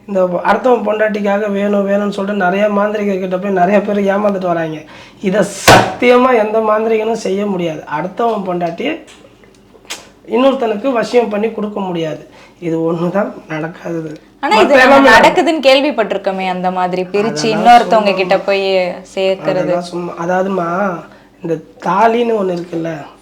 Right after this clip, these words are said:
Speaker 1: இந்த தாலிக்கு வந்து ஒரு தனி பெரும் ஒரு சக்தி இருக்குமா. அதனால ஒருத்தன் கட்டின தா-, தாலி வந்து பெண்களுக்கு வேலி இல்ல, அது ஆண்களுக்கு வேலி. அவன் கட்டின தாலி அவனுக்கு பாதுகாப்பு. So அவன்கிட்ட இருந்து அவன் பொண்டாட்டி யாராலையும் திருடிட்டு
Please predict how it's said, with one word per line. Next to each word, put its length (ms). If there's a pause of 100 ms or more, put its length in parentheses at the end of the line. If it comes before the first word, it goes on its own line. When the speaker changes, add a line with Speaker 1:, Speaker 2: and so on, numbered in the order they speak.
(240)
Speaker 1:
இந்த 240 (160)
தாலிக்கு 460
வந்து 220
ஒரு 240
தனி 340
பெரும் 640
ஒரு 140
சக்தி 380
இருக்குமா. 380 (800)
அதனால 340
ஒருத்தன் 480
கட்டின 340
தா-, 220
தாலி 340
வந்து 280
பெண்களுக்கு 580
வேலி 240
இல்ல, 160
அது 160
ஆண்களுக்கு 640
வேலி. 340 (720)
அவன் 280
கட்டின 520
தாலி 360
அவனுக்கு 460
பாதுகாப்பு. 640
So 200
அவன்கிட்ட 500
இருந்து 180
அவன் 220
பொண்டாட்டி 420
யாராலையும் 500
திருடிட்டு 300